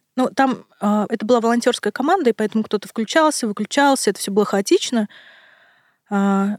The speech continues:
но, наверное, мы с ним вдвоем были такие самые, как бы, устойчивые основатели. Кто-то потом еще тоже на долгосрок добавлялся, выходил, снова добавлялся. Ну, в общем, это такая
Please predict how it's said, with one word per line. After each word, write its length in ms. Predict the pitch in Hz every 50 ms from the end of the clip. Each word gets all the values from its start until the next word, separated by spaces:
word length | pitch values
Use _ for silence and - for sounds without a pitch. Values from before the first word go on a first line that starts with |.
| _ -
но, 160 | 185 233 247 247
наверное, 360 | 240 233 240 247 233 233 226
мы 240 | 220 202 196 214 226
с 100 | - -
ним 80 | 214 202
вдвоем 280 | 208 226 220 202 190
были 160 | 185 190 185 185
такие 320 | - 185 - - 185 170
самые, 460 | - - 196 180 180 190 202 214 202
как 160 | - - 175
бы, 120 | 190 190 196
устойчивые 520 | 202 - - - 196 196 - - 185 190
основатели. 600 | 196 - 254 277 349 415 - - 311 269 269 262 254
Кто-то 240 | - - 202 196 -
потом 240 | - 202 - 202 202
еще 160 | 196 - 208
тоже 200 | - 190 196 185
на 120 | 196 190 190
долгосрок 540 | 190 190 190 214 - - 269 311 330 -
добавлялся, 680 | - 254 220 247 240 226 247 240 240 240 233 - - 214
выходил, 720 | 220 - - 220 202 196 208 226 226 220 220 208 202 196
снова 320 | - - - 208 208 196 202
добавлялся. 640 | 185 196 185 202 196 202 196 190 185 190 - - 214
Ну, 60 | 311
в 40 | 320
общем, 180 | - - 214 202
это 100 | - -
такая 360 | 214 - 220 196 190 196